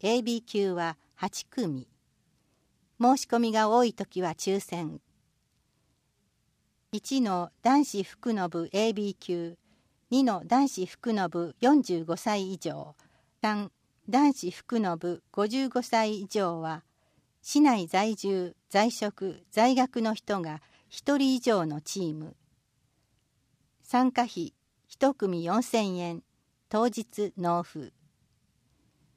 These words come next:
なお、雨天の時は、一の男子服の部、エービー級、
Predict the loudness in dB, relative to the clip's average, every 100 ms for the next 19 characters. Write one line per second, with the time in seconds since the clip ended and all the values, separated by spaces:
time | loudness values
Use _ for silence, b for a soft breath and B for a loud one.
0 | _ _ _ _ _ _ _ _ _ _
1 | _ 0 4 6 4 0 -10 _ _ -2
2 | 0 4 4 2 -2 -6 -8 -6 -6 -6
3 | -12 _ _ _ _ _ _ _ _ _
4 | _ _ _ _ _ _ _ _ -10 0
5 | 0 2 -2 -6 _ _ _ 4 4 4
6 | 0 -8 -6 0 2 2 -2 -4 -4 2
7 | 2 4 0 -4 -4 -4 -4